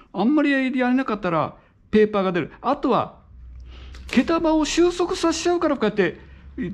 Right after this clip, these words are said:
ほら、しっかりロット巻けないでしょ。まだ、ロット、あの、ワインディング始めて二、三週間の子は。で、やっぱりどうしてもしっかり持っちゃうんでね、こうやってロットをね。そうすると、ほら、真ん中しか巻いてないから、りょ-、出てきちゃうとね、こっち。そういうことかな？もしかして。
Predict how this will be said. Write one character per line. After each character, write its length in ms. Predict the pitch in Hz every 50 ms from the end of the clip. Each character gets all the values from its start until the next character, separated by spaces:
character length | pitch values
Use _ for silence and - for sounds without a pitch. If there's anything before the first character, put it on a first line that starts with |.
| - - - -
ほ 80 | 151 196
ら、 240 | 170 117 - - - -
し 220 | - - - -
っ 20 | -
か 140 | - 302 285
り 180 | 269 220 180
ロ 120 | - - 175
ッ 60 | 175
ト 140 | - 202 196
巻 180 | 190 185 185
け 60 | 208
な 100 | 208 240
い 60 | 254 220
で 80 | 175
し 80 | 147 -
ょ。 60 | 127
ま 100 | 117 147
だ、 360 | 151 131 113 113 110 107 104 90
ロ 160 | - 123 151 147
ッ 20 |
ト、 220 | 147 - - 147 147
あ 20 |
の、 340 | 139 143 139 135 131 127 123
ワ 120 | 139 147
イ 40 | 156
ン 80 | 156 160
デ 60 | 160
ィ 20 |
ン 40 | 156 147
グ 40 |
始 140 | 151 147 143
め 100 | 139 151
て 100 | 143 143
二、 120 | 139 147 139
三 300 | 147 175 175 175 175 165
週 180 | - 175 170
間 180 | 170 160 139 127
の 80 | 117
子 140 | 104 107 101
は。 220 | 98 87 76 - - - - - - - -
で、 60 | 214
や 20 | 202
っ 20 |
ぱ 60 | 240
り 20 | 233
ど 80 | 254
う 40 | 320
し 20 | 320
て 60 | 330
も 60 | 220
し 100 | - -
っ 40 | -
か 120 | - 302
り 60 | 302 254
持 100 | 214 208
っ 20 |
ち 80 | - 185
ゃ 40 |
う 20 | 160
ん 40 | 135
で 60 | 147
ね、 80 | 147
こ 80 | 151 151
う 40 | 143
や 20 |
っ 20 | -
て 80 | 143
ロ 80 | 143 143
ッ 80 | 143
ト 120 | 143 - 147
を 40 | 143
ね。 160 | 165 180 202 - - -
そ 140 | - - 269
う 20 |
す 80 | 285 -
る 60 | -
と、 220 | - 294 285 294
ほ 120 | 294 - 302
ら、 300 | 294 147 - - - _ -
真 180 | 156 190 240 269
ん 40 |
中 200 | 294 294 294 320
し 80 | 320 -
か 80 | 247 214
巻 140 | 190 180
い 20 | 175
て 80 | 190
な 80 | 185 180
い 40 | 175
か 80 | 160
ら、 100 | 147 139
り 140 | 135 131 135
ょ-、 80 | 165 -
出 200 | - 131 165 170
て 100 | 180 180
き 80 | -
ち 80 | - 123
ゃ 40 | 98
う 40 | -
と 80 | -
ね、 60 | 147
こ 60 | 160 139
っ 20 |
ち。 100 | - 123
そ 160 | 95 - - 302
う 40 |
い 20 | 349
う 20 |
こ 80 | - 415
と 80 | 427
か 140 | 403 349 139
な？ 280 | 117 101 90 82 78 73
も 100 | 104 123
し 80 | 117 -
か 100 | - 104
し 80 | 101
て。 220 | - 110 90 -